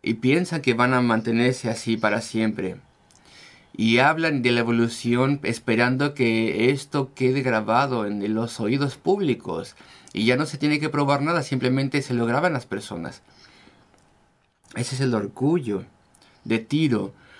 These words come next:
Piensan que pueden resistir, primero que nada, a los asirios, y después resistir a los de Babilonia, y después resistir a los griegos,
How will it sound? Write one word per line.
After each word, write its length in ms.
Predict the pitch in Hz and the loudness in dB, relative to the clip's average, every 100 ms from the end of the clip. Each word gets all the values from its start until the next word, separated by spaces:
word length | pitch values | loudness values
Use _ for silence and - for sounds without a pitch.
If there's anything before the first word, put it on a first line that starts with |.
| - - - - _ | -20 -20 -20 -20 _
Piensan 600 | 131 151 185 185 156 135 | 2 4 2 0 0 2
que 120 | 131 | 0
pueden 360 | 127 131 139 139 | 2 2 2 0
resistir, 1120 | 123 - 113 - - 123 127 123 127 131 127 _ | -4 -4 -6 -6 -2 2 4 4 4 4 0 _
primero 440 | 123 120 120 123 | 2 2 2 0
que 120 | 120 | 0
nada, 680 | 117 113 113 113 110 120 139 - _ | 2 4 4 4 2 2 0 -12 _
a 100 | - | 0
los 260 | - 160 107 | 0 0 -6
asirios, 720 | - 113 110 117 170 - - _ _ - - - - | -4 -2 2 2 0 -6 -18 _ _ -20 -20 -20 -16
y 140 | - 113 | -2 0
después 720 | 117 117 - 113 120 135 - _ | 2 0 -2 0 2 0 -6 _
resistir 680 | 120 127 - 127 - 123 | -2 -2 0 -6 0 2
a 40 | 127 | 4
los 160 | 131 | 2
de 80 | 120 | 0
Babilonia, 720 | 117 113 110 117 143 160 202 214 _ - - - - | -2 -2 0 0 2 2 -2 -4 _ -20 -20 -20 -8
y 140 | - 113 | -2 2
después 920 | 117 120 - - 120 120 131 151 - | 2 0 -4 -8 0 4 4 2 -2
resistir 840 | 131 123 120 - - - 120 139 | -4 -2 -6 -8 -8 0 2 2
a 60 | 139 | 2
los 180 | 123 120 | 0 0
griegos, 580 | 123 147 180 220 220 | 0 2 2 -2 -4